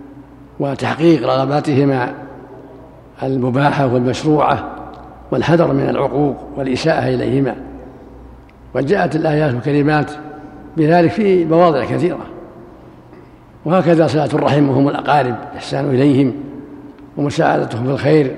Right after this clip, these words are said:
ودفع الأذى عنهم، أقربهم الآباء والأمهات والأولاد، ثم الإخوة، ثم بنوهم، وهكذا. ولهذا يقول جل وعلا: "وقضى ربك ألا تعبدوا إلا إياه وبالوالدين إحسانا".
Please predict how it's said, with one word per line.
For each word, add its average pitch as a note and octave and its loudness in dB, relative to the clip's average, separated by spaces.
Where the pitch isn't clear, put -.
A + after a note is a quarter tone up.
ودفع B2 -4
الأذى D3+ 0
عنهم، C#3 2
أقربهم C#3+ 2
الآباء C#3+ 0
والأمهات D3 2
والأولاد، D#3 0
ثم G#3 2
الإخوة، D#3+ 2
ثم D#3+ 4
بنوهم، E3 4
وهكذا. D#3+ -2
ولهذا D3 2
يقول C3+ 0
جل C3 -2
وعلا: C#3 0
"وقضى C3+ -2
ربك C#3+ -2
ألا C#3+ 0
تعبدوا C3 -2
إلا C3+ -4
إياه C#3+ -2
وبالوالدين F3+ -2
إحسانا". F3+ -12